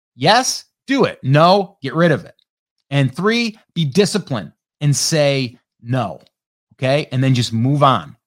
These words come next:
Put the blinders on, all right? And then the couple of tips there that I gave you was just unfollow people on social media that are distracting you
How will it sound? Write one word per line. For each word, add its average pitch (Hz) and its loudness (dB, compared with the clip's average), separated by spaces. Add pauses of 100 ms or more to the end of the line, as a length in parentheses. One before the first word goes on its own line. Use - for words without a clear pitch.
Put 123 -12
the 160 -8
blinders 135 -2
on, 82 -16 (340)
all 101 -12
right? 135 -4 (400)
And 139 2
then 139 2
the - -12
couple 180 0
of 139 0
tips 170 -2
there 151 -2
that 139 -2
I 135 4
gave 135 -2
you 135 0
was 127 -2
just 127 -4 (260)
unfollow 165 4
people 160 -6
on 135 0
social 135 -6
media 160 -4 (200)
that 131 0
are 127 2
distracting 156 -2
you 143 -2